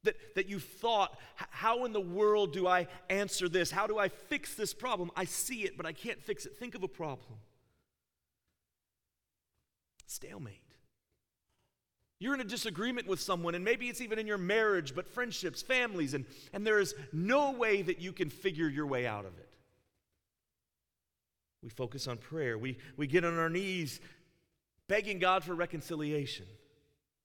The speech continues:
Because in situations like this, there is no other solution.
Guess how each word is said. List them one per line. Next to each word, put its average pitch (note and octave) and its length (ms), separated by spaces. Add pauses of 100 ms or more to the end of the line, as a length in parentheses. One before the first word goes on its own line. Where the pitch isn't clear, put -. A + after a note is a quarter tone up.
(1300)
Because C#3 240
in D#3+ 60
situations F#3+ 640
like D#3+ 160
this, E3+ 200
there E3+ 200
is - 340
no E3 360
other D3 240
solution. C#3 560